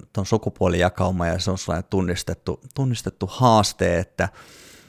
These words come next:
et-, että se, se ei jakaudu ihan tasaisesti sitten. Onko sulla mitään joko, joko niinku tietoa tai sitten sun oman niinku tällaisen työn, työn kautta sellaista näppituntumaa siitä, että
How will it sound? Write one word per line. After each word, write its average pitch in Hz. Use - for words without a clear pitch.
et-, -
että 101
se, 104
se -
ei 104
jakaudu 98
ihan 95
tasaisesti -
sitten. -
Onko 180
sulla 175
mitään 131
joko, 131
joko 127
niinku 113
tietoa 165
tai 110
sitten -
sun 117
oman 120
niinku 92
tällaisen 104
työn, 117
työn 107
kautta 98
sellaista -
näppituntumaa 95
siitä, 98
että 85